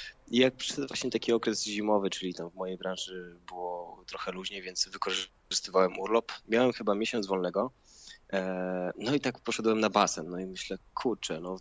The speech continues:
teraz czuję się jak prawdziwy zawodowiec". Mówię: "Chciałbym tak kiedyś bardzo", e, bo i byłem na pływaniu, mówię: "To później pójdę na rower". Oczywiście wtedy sam siebie trenowałem, więc nie było to jakiegoś tam planu.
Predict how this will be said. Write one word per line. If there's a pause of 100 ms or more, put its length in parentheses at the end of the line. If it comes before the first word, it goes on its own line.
(120)
teraz
czuję
się
jak
prawdziwy
zawodowiec".
Mówię:
"Chciałbym
tak
kiedyś
bardzo", (460)
e,
bo
i
byłem
na
pływaniu,
mówię:
"To
później
pójdę
na
rower".
Oczywiście
wtedy
sam
siebie
trenowałem,
więc
nie
było
to
jakiegoś
tam (460)
planu.